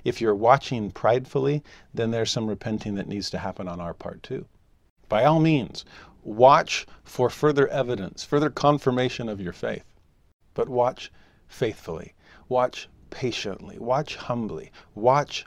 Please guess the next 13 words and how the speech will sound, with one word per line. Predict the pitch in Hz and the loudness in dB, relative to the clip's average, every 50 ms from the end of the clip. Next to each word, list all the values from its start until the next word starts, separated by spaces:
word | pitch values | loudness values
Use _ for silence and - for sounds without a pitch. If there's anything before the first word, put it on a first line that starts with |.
| - - - | -16 -18 -12
steadfastly. | - - - - - - 127 123 117 107 - - - 110 98 98 - - - - - - - - - - - - - _ _ _ _ _ _ _ _ _ _ - | -8 -6 -6 -4 -2 0 0 0 -2 -4 -10 -8 -8 -6 -6 -6 -10 -12 -14 -14 -16 -18 -18 -18 -20 -20 -20 -20 -20 _ _ _ _ _ _ _ _ _ _ -10
The | 104 92 | -8 -6
signs | - - 123 127 135 127 120 107 110 | -4 -4 -2 -2 -2 -2 -4 -6 -8
will | 107 107 95 - | -10 -10 -12 -12
come. | - - 151 143 - - - _ _ _ _ _ _ _ _ _ _ _ - | -16 -18 -18 -18 -18 -18 -20 _ _ _ _ _ _ _ _ _ _ _ -2
Well, | - 117 113 110 - - | 0 2 2 2 0 -2
as | - 110 - | -6 -8 -2
far | - - 135 135 | 2 4 6 6
as | 127 117 107 | 6 4 2
the | 113 107 98 98 - 98 | -2 -4 -4 -4 -4 0
disbelievers | 120 147 - - 151 147 147 143 131 135 120 | 0 0 0 2 0 2 2 2 0 0 -2
were | 127 131 | -2 -4
concerned, | 127 - 123 117 - - 123 117 117 113 107 | -2 -2 -6 -6 -4 -4 -4 -4 -4 -6 -8